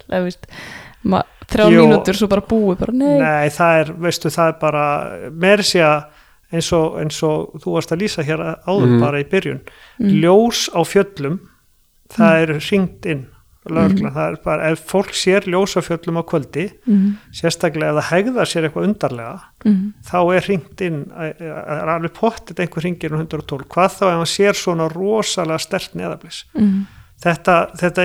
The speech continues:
Speaker 2: er bara í okkar einhvers veginn uppeldi. Við þekkjum flaut.
Speaker 1: Mm.
Speaker 2: Flaut er eitthvað, eh, óvanalegt. Dómar að flauta, þá er eitthvað að.
Speaker 3: Mhm.
Speaker 2: Þú veist, við, þetta er innbyggt í okkur.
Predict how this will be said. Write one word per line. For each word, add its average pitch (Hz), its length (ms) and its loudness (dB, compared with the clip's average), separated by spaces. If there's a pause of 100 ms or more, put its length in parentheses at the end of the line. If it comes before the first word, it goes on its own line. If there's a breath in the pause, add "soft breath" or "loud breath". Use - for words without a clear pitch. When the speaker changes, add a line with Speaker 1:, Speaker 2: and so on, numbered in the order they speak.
(140)
Speaker 2:
er 226 120 2
bara 190 440 2 (420)
í 190 220 0
okkar 202 480 2
einhvers - 240 -12
veginn 180 240 -2
uppeldi. 151 640 -2
Við 147 220 -6
þekkjum - 500 -2
flaut. - 800 -4
Speaker 1:
Mm. 208 160 0 (140)
Speaker 2:
Flaut 202 560 -2
er 208 200 2
eitthvað, 175 480 -2 (380)
eh, 226 640 -20 (120)
óvanalegt. 180 840 0 (920 soft breath)
Dómar 185 480 6
að 151 80 2
flauta, 190 420 2
þá 135 140 -4
er 151 80 -4
eitthvað 151 160 -6
að. 180 400 -6
Speaker 3:
Mhm. 127 100 4
Speaker 2:
Þú 117 120 0
veist, - 180 -6
við, 180 280 -6
þetta 165 140 -4
er 185 140 2
innbyggt 254 440 0
í 156 120 -4
okkur. 139 240 -12